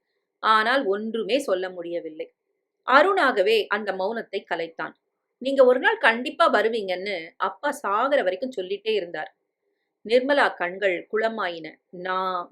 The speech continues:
நான்," அதற்கு மேல் அவளால் பேச முடியவில்லை. அருண் சொன்னான், "நீங்க எதுவுமே சொல்ல வேண்டாம். அப்பா எல்லாத்தையும் என்கிட்ட சொல்லியிருக்கார்.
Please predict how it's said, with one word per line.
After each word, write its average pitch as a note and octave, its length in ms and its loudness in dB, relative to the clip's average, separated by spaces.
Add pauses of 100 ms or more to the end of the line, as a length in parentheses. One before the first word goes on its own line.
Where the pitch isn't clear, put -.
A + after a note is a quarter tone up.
நான்," F#3+ 640 -6 (120)
அதற்கு G#3+ 340 -4
மேல் A3 300 -2
அவளால் F#3+ 460 -2
பேச B3+ 320 -4
முடியவில்லை. E3+ 560 -10 (580)
அருண் B3 340 4
சொன்னான், E3+ 360 -6 (360)
"நீங்க B3+ 280 0
எதுவுமே G#3+ 560 0
சொல்ல F3 320 -4
வேண்டாம். D#3+ 340 -10 (280)
அப்பா - 360 -2
எல்லாத்தையும் C#4+ 560 0
என்கிட்ட C4 240 0
சொல்லியிருக்கார். G3 540 -4